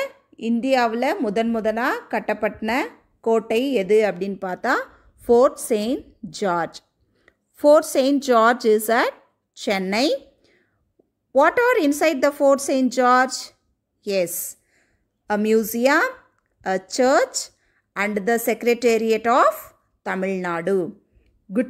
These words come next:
children. Next, திருவள்ளுவர் statue. திருவள்ளுவர் statue is situated in Kanyakumari. It is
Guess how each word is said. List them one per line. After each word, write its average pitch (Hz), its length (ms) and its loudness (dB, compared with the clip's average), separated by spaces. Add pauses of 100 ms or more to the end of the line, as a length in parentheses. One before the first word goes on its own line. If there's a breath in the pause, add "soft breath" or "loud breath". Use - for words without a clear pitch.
children. 175 320 -2 (1300)
Next, - 420 -2 (640)
திருவள்ளுவர் 302 640 0 (100)
statue. 180 420 -6 (640)
திருவள்ளுவர் 339 720 0
statue 226 460 -4 (160)
is 262 180 2
situated 233 600 -2
in 277 220 0 (540)
Kanyakumari. 202 1120 -4 (1700)
It 233 140 0
is 508 220 4